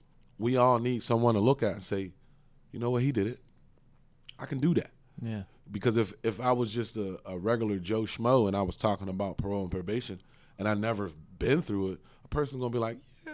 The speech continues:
Speaker 1: nobody trying to hear that." You know what I mean? But being as though that I've been through it and I still live it, you can relate. And people tend to merge to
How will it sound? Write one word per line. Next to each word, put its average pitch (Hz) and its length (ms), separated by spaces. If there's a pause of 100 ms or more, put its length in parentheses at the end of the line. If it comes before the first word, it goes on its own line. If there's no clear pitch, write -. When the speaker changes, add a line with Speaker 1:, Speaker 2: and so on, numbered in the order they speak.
(100)
Speaker 1:
nobody 101 240
trying 87 200
to 82 60
hear 85 160
that." 80 260 (480)
You 120 100
know 131 100
what 131 120
I 131 40
mean? 135 200
But 110 320
being 131 200
as 120 120
though 127 160
that 113 140
I've 95 260
been 123 240
through 156 320
it 156 140 (440)
and 98 540
I 104 100
still 123 420
live 135 240
it, 160 220 (380)
you 131 140
can 113 180
relate. 101 400 (560)
And 85 120
people 113 280
tend 120 340
to 101 380 (520)
merge 117 640
to 101 300